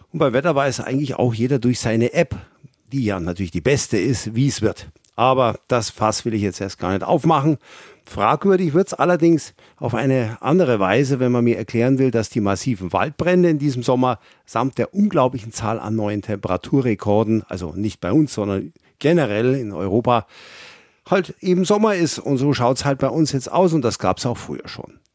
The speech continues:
Hier liegt meiner Meinung nach ein psychologisches und damit menschliches Problem.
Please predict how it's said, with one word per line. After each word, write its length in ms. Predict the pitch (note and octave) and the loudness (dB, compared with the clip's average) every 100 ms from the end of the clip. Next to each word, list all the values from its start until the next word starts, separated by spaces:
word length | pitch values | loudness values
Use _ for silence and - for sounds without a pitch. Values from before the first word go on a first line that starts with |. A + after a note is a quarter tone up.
| _ | _
Hier 280 | C#3+ E3+ F#3 | 0 2 2
liegt 320 | E3 D#3 - | 2 0 0
meiner 200 | A2+ A#2 | 0 2
Meinung 280 | A#2+ A#2 A2+ | 2 2 2
nach 160 | G#2+ G#2 | 2 0
ein 160 | G2 | -4
psychologisches 800 | F#2 A2 F#2 G2 G#2 A2 - G#2 | -8 -6 -4 0 0 -2 -4 -6
und 100 | G#2 | -6
damit 320 | F#2+ F2+ F#2 - | -2 -2 -2 -2
menschliches 480 | F2+ F2+ G2 E2+ | -4 -4 -6 -6
Problem. 540 | - F#2+ F2+ A#2+ D3 | -8 -8 0 4 4